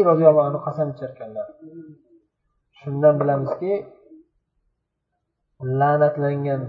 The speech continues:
toifalardan Rofiza, shiyalar yaramaslar Ali bilan Abu Bakr o'rtasini <clears throat> ajratishmoqchi bo'lishadi. Vaholanki, Ali roziyallohu anhu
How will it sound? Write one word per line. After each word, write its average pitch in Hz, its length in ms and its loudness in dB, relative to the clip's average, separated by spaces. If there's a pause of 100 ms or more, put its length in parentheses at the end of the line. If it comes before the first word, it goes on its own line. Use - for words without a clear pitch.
toifalardan 139 760 0 (1400)
Rofiza, 135 600 2 (120)
shiyalar 139 580 4 (1500)
yaramaslar 131 720 -2 (1500)
Ali 143 320 -2
bilan 131 300 -2
Abu 131 260 -2
Bakr 131 280 -2
o'rtasini - 540 -6 (760)
<clears throat> 160 240 0
ajratishmoqchi 135 680 -4
bo'lishadi. - 420 -18 (1300)
Vaholanki, 127 600 -4 (640)
Ali 139 220 6
roziyallohu 139 580 4
anhu 131 260 0